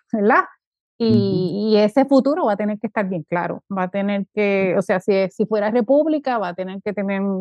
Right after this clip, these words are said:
Speaker 1: eh, un programa de gobierno claro, que creo que, pues, ese es, esa es el esfuerzo que hace el Partido Independentista.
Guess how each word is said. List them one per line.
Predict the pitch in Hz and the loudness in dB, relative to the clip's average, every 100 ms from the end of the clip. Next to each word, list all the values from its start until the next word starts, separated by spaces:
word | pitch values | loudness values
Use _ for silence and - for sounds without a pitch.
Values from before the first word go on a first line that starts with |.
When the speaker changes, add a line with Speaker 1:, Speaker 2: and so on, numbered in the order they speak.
| 190 - _ 160 | -6 -10 _ 0
Speaker 1:
eh, | 208 196 | 2 4
un | 196 | 4
programa | 226 208 202 208 | 4 2 2 2
de | |
gobierno | 208 196 202 202 196 | 0 0 -2 -2 -2
claro, | 226 262 302 285 269 262 | 0 2 4 4 4 2
que | 185 | -2
creo | 180 185 180 | 0 -2 -2
que, | 190 185 | -4 -6
pues, | 180 180 180 - | -4 -2 -2 -4
ese | 190 190 | -6 -6
es, | 180 - | -10 -8
esa | - - 185 185 | -8 -2 -2 2
es | 196 196 | 2 4
el | 190 | 2
esfuerzo | - 196 180 208 | 2 -2 0 -2
que | 196 | -2
hace | 190 | 0
el | 185 | 0
Partido | 190 185 | -2 -2
Independentista. | 190 196 185 185 180 190 262 262 - 226 | -2 -2 -2 -4 -6 0 0 0 -2 -4